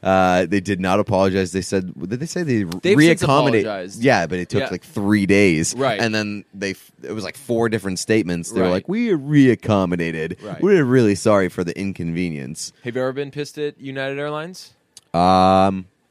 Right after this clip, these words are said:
Speaker 1: I get pissed at every airline. It's, I mean, if you fly
Speaker 2: Uh,
Speaker 1: and don't get pissed, it's
Speaker 2: Ugh, 'cause you're a sports writer. You have to be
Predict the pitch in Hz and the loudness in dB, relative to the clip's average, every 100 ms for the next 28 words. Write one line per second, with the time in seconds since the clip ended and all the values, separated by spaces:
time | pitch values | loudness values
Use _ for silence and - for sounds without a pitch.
0 | _ _ _ _ _ 156 160 180 185 - | _ _ _ _ _ -4 -2 0 0 0
1 | 208 180 131 104 95 90 87 87 87 - | -2 0 2 2 2 0 -2 -6 -10 -6
2 | 110 - - 120 110 120 120 113 107 123 | -6 -6 -6 -4 -2 0 -2 -4 0 2
3 | 131 131 113 113 110 110 - 135 135 - | 4 2 2 2 2 0 2 2 2 -6
4 | - - 104 104 104 - _ _ 113 101 | -16 -14 -10 -8 -10 -16 _ _ -16 -10
5 | 107 95 - 113 110 - 101 90 92 98 | -10 -10 -12 -10 -10 -8 -10 -8 -10 -12
6 | 101 110 - 92 92 87 | -8 -8 -8 -14 -14 -14